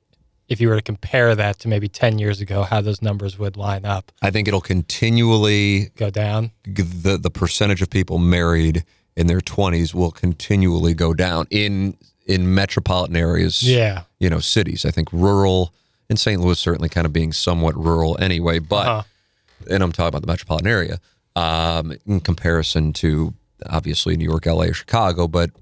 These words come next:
Speaker 2: you know, Atlanta, Dallas, Denver, something along those lines.
Speaker 1: Yeah, for sure.
Speaker 2: So
Speaker 1: That's
Speaker 2: that's what I'm trying to figure out what the scene would be like. Now, I have no interest in it.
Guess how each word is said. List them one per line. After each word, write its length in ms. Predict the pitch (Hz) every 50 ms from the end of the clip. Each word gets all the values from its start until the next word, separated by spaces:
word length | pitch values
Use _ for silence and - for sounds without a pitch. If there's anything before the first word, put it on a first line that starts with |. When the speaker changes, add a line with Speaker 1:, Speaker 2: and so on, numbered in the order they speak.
| - _ _
Speaker 2:
you 100 | 92 82
know, 140 | 60 - - 85
Atlanta, 320 | 87 85 85 85 82 82
Dallas, 400 | 78 76 78 80 80 80 80 -
Denver, 360 | - 82 80 80 78 80 80
something 360 | - - 87 78 80 80 78
along 300 | 80 80 78 78 80 80
those 340 | 78 90 90 87 80 80 - -
lines. 380 | 80 80 - - - - - 117
Speaker 1:
Yeah, 180 | 123 117 107 101
for 180 | - - 120
sure. 380 | 113 - - 135 123 107 98 95 -
Speaker 2:
So 100 | - 113
Speaker 1:
That's 40 |
Speaker 2:
that's 180 | 120 139 151 -
what 60 | 175
I'm 80 | 165 147
trying 220 | - - 139 139 131
to 40 | 117
figure 240 | - 131 123 117 120
out 80 | 120
what 120 | 107 104 -
the 60 | 92
scene 500 | - - - - - 135 135 135 131 127
would 120 | 104 85 -
be 120 | - 78
like. 280 | 71 73 - - - -
Now, 120 | 107 107
I 140 | 135 165 185
have 140 | 156 104 98
no 220 | 104 113 113 104
interest 400 | 101 104 98 - - 85 - -
in 100 | 87 -
it. 100 | - -